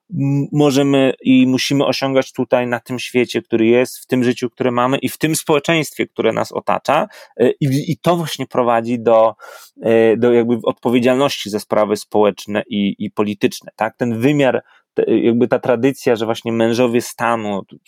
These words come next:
przypomnę, Seneca, Marek Aureliusz i tak dalej, byli stoikami, no, jest w stoicyzmie, je-, jest tutaj bardzo wyraźnie,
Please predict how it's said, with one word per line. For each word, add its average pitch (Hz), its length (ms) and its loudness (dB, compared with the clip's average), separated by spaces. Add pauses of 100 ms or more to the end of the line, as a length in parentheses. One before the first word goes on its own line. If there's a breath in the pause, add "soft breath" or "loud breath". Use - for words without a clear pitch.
przypomnę, 107 460 -4
Seneca, 113 580 -2
Marek 104 300 -2
Aureliusz 110 300 0
i - 60 -20
tak 113 120 -2
dalej, 110 280 2 (340 loud breath)
byli 123 500 -2
stoikami, 120 640 -2
no, 135 140 0
jest 135 320 2
w - 40 -12
stoicyzmie, 131 800 -2 (320 loud breath)
je-, 120 360 2
jest 127 280 0
tutaj 127 220 0
bardzo 117 380 -2
wyraźnie, 107 640 -2